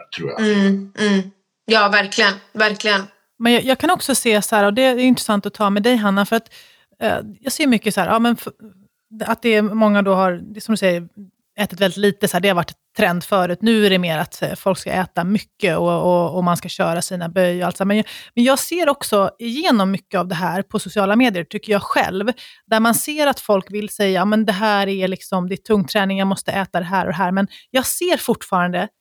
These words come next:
Speaker 3: fixeringen vid mat.
Speaker 2: Mm.
Speaker 3: Och
Speaker 2: Mm.
Speaker 3: den är fortfarande inte sund. För många vill liksom, eh, måla upp den här bilden. Jag, jag följer, alltså man, både kompisar och stora som... Det är sån jävla fixering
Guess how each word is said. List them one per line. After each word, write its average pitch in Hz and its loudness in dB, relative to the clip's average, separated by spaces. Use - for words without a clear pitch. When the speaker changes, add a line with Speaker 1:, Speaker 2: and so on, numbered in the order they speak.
Speaker 3:
fixeringen 208 -2
vid 214 2
mat. 247 2
Speaker 2:
Mm. 202 -2
Speaker 3:
Och 269 2
Speaker 2:
Mm. 214 4
Speaker 3:
den 262 4
är 285 2
fortfarande 226 0
inte 240 0
sund. 214 -4
För 277 0
många 262 6
vill 330 0
liksom, 220 -2
eh, 226 -2
måla 254 6
upp - -2
den 214 2
här 208 2
bilden. 247 -4
Jag, 226 4
jag 220 0
följer, 214 0
alltså 226 -4
man, 220 0
både 233 0
kompisar 269 0
och 185 -4
stora 185 -2
som... 196 0
Det - -6
är 277 0
sån 226 2
jävla 214 0
fixering 208 -8